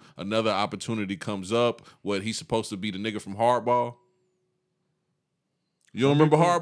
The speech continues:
Speaker 1: Hardball?
Speaker 2: some people feel like you should be. Yeah, I remember with Keanu Reeves and the
Speaker 1: Yeah.
Speaker 2: kids. Yeah.
Speaker 1: Yeah, and, and they offered him another position at the end of the movie, and he was like, "Nah, I'm about to go fucking coach these fucking head-ass kids from the
Speaker 2: <laughs>
Speaker 1: projects." He
Speaker 2: For
Speaker 1: had
Speaker 2: the
Speaker 1: that
Speaker 2: rest of my
Speaker 1: shit.
Speaker 2: life.
Speaker 1: Yeah,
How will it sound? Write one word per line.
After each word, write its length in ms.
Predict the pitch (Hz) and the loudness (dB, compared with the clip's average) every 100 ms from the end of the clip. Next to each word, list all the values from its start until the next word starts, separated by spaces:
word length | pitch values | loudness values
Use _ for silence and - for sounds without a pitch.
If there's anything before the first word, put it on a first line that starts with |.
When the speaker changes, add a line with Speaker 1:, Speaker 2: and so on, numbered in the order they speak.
| 175 | 2
Speaker 1:
Hardball? 240 | 175 170 165 | 2 0 -6
Speaker 2:
some 200 | - 139 | -12 -8
people 220 | 147 160 147 | -4 -6 -6
feel 180 | 160 | -6
like 180 | 156 147 | -6 -6
you 80 | 151 | -8
should 280 | 139 175 170 | -12 -12 -10
be. 240 | 147 156 _ _ _ _ - | -12 -14 _ _ _ _ -10
Yeah, 140 | 165 | -6
I 40 | 143 | -6
remember 320 | 175 160 156 | -6 -8 -8
with 100 | 117 | -10
Keanu 340 | - 139 139 | -6 -6 -4
Reeves 440 | 139 143 143 143 135 | -4 -4 -6 -8 -6
and 80 | 214 | -2
the 40 | |
Speaker 1:
Yeah. 120 | 415 | 2
Speaker 2:
kids. 400 | 147 110 82 - 120 | 4 4 2 -4 -12
Yeah. 180 | 123 98 | -12 -6
Speaker 1:
Yeah, 160 | 208 208 143 | 0 4 4
and, 220 | 107 107 101 | 4 -2 -2
and 120 | 117 | 0
they 100 | 135 | 4
offered 300 | 123 139 147 | 4 4 2
him 100 | 139 | 2
another 280 | 135 139 131 | 2 0 0
position 440 | 131 120 143 135 | -2 0 -2 -2
at 140 | 127 113 | -4 -2
the 80 | |
end 140 | 131 131 | -4 -2
of 40 | |
the 60 | 123 | -2
movie, 380 | 127 139 123 123 | 0 0 0 -2
and 80 | 123 | 0
he 80 | 127 | 0
was 120 | 117 | 0
like, 160 | 110 | 0
"Nah, 200 | 110 113 | 0 0
I'm 60 | 113 | 2
about 160 | 113 110 | 2 0
to 60 | |
go 160 | 104 110 | -2 -2
fucking 440 | - 117 113 101 - - - | -2 -2 -4 -8 -12 -20 -2
coach 260 | - 135 - | 2 2 2
these 160 | 117 | -4
fucking 260 | - 120 101 | -2 -2 -2
head-ass 460 | 123 135 131 123 | 2 2 4 0
kids 300 | - 139 139 | -2 -2 -2
from 120 | 156 117 | -2 4
the 80 | 226 | 6
Speaker 2:
<laughs> 0 | |
Speaker 1:
projects." 600 | 247 143 294 320 277 - - | 8 8 10 10 8 4 0
He 120 | 247 330 | 6 8
Speaker 2:
For 60 | |
Speaker 1:
had 80 | 311 | 10
Speaker 2:
the 40 | |
Speaker 1:
that 80 | 180 | 10
Speaker 2:
rest 200 | 233 - | 8 8
of 60 | 208 | 8
my 100 | 214 | 8
Speaker 1:
shit. 80 | 226 | 8
Speaker 2:
life. 260 | 226 190 349 | 6 4 8
Speaker 1:
Yeah, 300 | 285 196 | 8 10